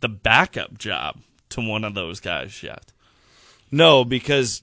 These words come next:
Speaker 2: the history of Iowa State football tells us you're gonna need multiple quarterbacks next year.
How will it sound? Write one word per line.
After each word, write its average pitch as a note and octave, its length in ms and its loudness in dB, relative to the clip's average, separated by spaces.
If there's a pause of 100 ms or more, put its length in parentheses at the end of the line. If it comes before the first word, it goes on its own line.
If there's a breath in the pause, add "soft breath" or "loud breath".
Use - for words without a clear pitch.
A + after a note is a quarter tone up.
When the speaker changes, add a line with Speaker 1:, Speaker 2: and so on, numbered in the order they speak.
Speaker 2:
the B2+ 160 0
history D3+ 380 0
of C3 100 2
Iowa B2+ 280 4
State A2+ 280 -4
football A2 360 -2
tells G#2 340 -4
us F#2 180 -8
you're G2+ 100 -8
gonna G2+ 180 -6
need G2 240 -8
multiple G2 460 -8
quarterbacks D#2+ 600 -12
next - 0 -
year. G2+ 80 -12